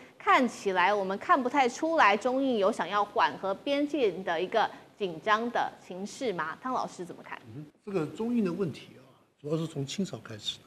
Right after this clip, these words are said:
Speaker 2: 为什么呢？就是说那个，<clears throat> 清朝那个时候叫，呃，辛亥革命，那个辛亥革命啊，那个革命党，呃，国民党就是，呃，他们，他传-，还传出来的口号是什么？驱逐鞑虏，恢复中华。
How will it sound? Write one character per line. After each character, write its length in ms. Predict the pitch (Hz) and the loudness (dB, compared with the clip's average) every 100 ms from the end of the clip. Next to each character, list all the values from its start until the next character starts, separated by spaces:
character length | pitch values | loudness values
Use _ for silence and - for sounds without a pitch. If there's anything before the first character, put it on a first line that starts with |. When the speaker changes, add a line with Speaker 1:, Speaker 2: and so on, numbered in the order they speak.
| - | -2
Speaker 2:
为 100 | 175 | 0
什 60 | |
么 80 | 120 | 0
呢？ 60 | 107 - _ | -8 -18 _
就 100 | - | -8
是 40 | 143 | -2
说 120 | 156 | -2
那 100 | 170 | 0
个， 160 | 160 - - - | -2 -4 -8 6
<clears throat> 320 | 175 175 139 | 10 12 10
清 120 | - | 4
朝 140 | 202 147 | 0 2
那 100 | 160 | 2
个 60 | 151 | 2
时 100 | 147 | 2
候 80 | |
叫， 80 | 143 131 135 190 - | 0 -2 -4 -8 -8
呃， 80 | 170 143 | -8 -6
辛 180 | - 156 | -2 0
亥 120 | 143 | 0
革 120 | 120 | -2
命， 160 | 123 131 - - - _ _ | -4 -6 -10 -20 -20 _ _
那 100 | 190 | 4
个 100 | 170 | 6
辛 320 | - - 262 | 4 6 8
亥 160 | 247 233 | 8 8
革 160 | 151 | 6
命 160 | 165 196 | 2 2
啊， 100 | 117 - | 0 -4
那 100 | - | -4
个 80 | 156 | -2
革 140 | 143 | 2
命 160 | 160 208 | 2 2
党， 100 | 139 - - - - | 0 -4 -10 -14 -8
呃， 80 | 127 | -2
国 180 | 151 | 4
民 140 | 190 214 | 6 6
党 160 | 120 | 0
就 100 | 110 | 0
是， 60 | 160 131 87 | -2 -2 -10
呃， 80 | 147 - - | -10 -12 -10
他 80 | 156 | -8
们， 120 | 185 | -4
他 140 | 165 180 | 0 0
传-， 240 | - 151 - | 0 -4 -4
还 160 | - 143 - | -4 -4 -4
传 200 | - 135 | -4 -2
出 80 | 151 | 6
来 40 | 196 | 6
的 60 | |
口 180 | 180 135 | 6 4
号 140 | 139 | 2
是 80 | 139 | 2
什 80 | 139 | 0
么？ 100 | 104 - - - | -6 -10 -20 -12
驱 240 | - 254 254 | 4 8 8
逐 160 | 202 | 8
鞑 240 | 214 139 226 | 2 6 6
虏， 140 | 147 - - | 6 2 -4
恢 140 | - 170 | 4 4
复 120 | 156 | 2
中 140 | 139 | -4
华。 180 | 147 107 | -6 -8